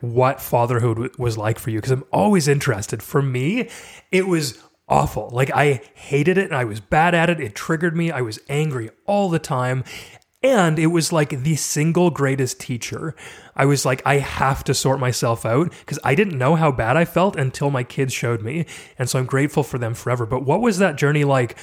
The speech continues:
for you? Was it smooth sailing, or <laughs> did you also have a bit of tumultuous times?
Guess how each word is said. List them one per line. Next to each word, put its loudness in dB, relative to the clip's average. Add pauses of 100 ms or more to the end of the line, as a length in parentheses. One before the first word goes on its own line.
(160)
for -2
you? 0
Was -2
it -4
smooth -4
sailing, 4
or 4
<laughs> -2
did 2
you 4
also 2
have 0
a 0
bit 0
of -4
tumultuous -4
times? -10